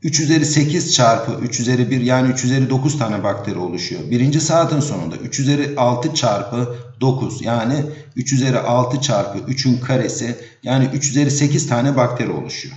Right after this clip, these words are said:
Söylenen ifade birinci saatin sonunda ikinci tüp-, tüpteki bakterilerin bir bölü üçü. Yani üç üzeri sekizin bir bölü üçü. Üstler bölüm durumunda çıkarılacağı için üç üzeri yedi tanesi nereye aktarılıyor?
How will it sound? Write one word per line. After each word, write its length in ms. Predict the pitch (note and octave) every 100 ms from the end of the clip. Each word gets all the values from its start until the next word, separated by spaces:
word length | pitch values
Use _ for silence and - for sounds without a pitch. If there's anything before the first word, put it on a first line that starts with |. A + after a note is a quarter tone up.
| - _ - - - _ _
Söylenen 500 | - D#3+ G3+ G#3+ C#3
ifade 520 | - - G#2 F#2+ A2+
birinci 340 | C3+ D#3 G3 F3+
saatin 480 | - C3+ B2 C3 C3+
sonunda 360 | - C3+ C3
ikinci 360 | - - D#3+ C3+
tüp-, 440 | C#3+ C#3 - -
tüpteki 440 | - - B2+ C3 A2+
bakterilerin 680 | B2+ - B2+ B2+ D3 D3+
bir 180 | C#3 C3+
bölü 140 | - -
üçü. 300 | - - G#2+
Yani 240 | B2+ C3+ -
üç 180 | C3+ C3
üzeri 240 | B2+ C3
sekizin 680 | - B2 A#2 C3 A2+ A2 - - - - _
bir 380 | C3 C3+ F#3 D3+
bölü 180 | A#2 F#2+
üçü. 400 | E2+ - - -
Üstler 680 | C3 - C#3+ D3 C#3+ - - - - -
bölüm 320 | C3+ D3 C#3
durumunda 300 | B2 B2+ B2
çıkarılacağı 560 | - B2+ B2 A#2+ B2
için 260 | - D3 D3
üç 200 | C3+ -
üzeri 320 | B2 C#3 -
yedi 260 | C3 C3+ D#3+
tanesi 460 | A#2 G2+ F#2+ G#2+
nereye 320 | A#2 F3 E3 C3
aktarılıyor? 600 | A2+ - G#2 G#2 C3